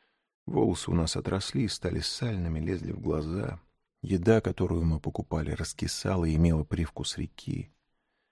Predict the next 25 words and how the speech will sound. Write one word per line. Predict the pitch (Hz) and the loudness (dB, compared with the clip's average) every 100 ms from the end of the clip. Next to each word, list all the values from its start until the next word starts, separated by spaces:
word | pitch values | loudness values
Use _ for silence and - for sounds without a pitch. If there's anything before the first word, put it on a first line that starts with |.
| _ _ _ | _ _ _
Мы | - | 0
перестали | 117 90 85 - 95 87 | 2 4 2 2 4 4
закидывать | 73 76 - 76 69 - | 4 0 0 0 0 -2
матрас | - 73 - - - | -2 -2 -4 -4 -2
на | - | -2
стол. | - - - 101 - - _ _ _ _ _ | -4 -6 -2 -2 -4 -8 _ _ _ _ _
На | - 82 | 0 2
полу | 82 98 | 2 0
теперь | 92 - - | -4 -8 -8
казалось | - 69 - - | -8 -6 -6 -8
прохладнее, | - - - - 92 104 - - - _ _ _ _ _ | -8 -8 -8 -4 -4 -2 -2 -2 -4 _ _ _ _ _
но | - 78 | 2 2
пол | 71 _ 107 110 | 0 _ 0 2
был | 98 98 92 | 2 0 0
покрыт | - 82 - 85 - | -2 -4 -4 -6 -6
слоем | - 82 80 76 | -6 0 2 2
склизкого | 71 - - 78 82 - - - | 2 -2 -4 -2 -2 -6 -6 -6
речного | 76 - - - - - | -4 -6 -6 -4 -4 -6
песка, | - - - - - - - - _ _ _ _ _ _ _ _ _ _ _ | -10 -10 -10 -10 -12 -12 -12 -16 _ _ _ _ _ _ _ _ _ _ _
от | - | -6
которого | - 80 78 78 | -4 -2 -2 0
никак | - - - - - | 0 -2 -4 -4 -4
не | 73 | -6
удавалось | 69 - - - - | -6 -6 -8 -4 -6
избавиться. | - - - - - - - | -6 -8 -8 -8 -8 -10 -10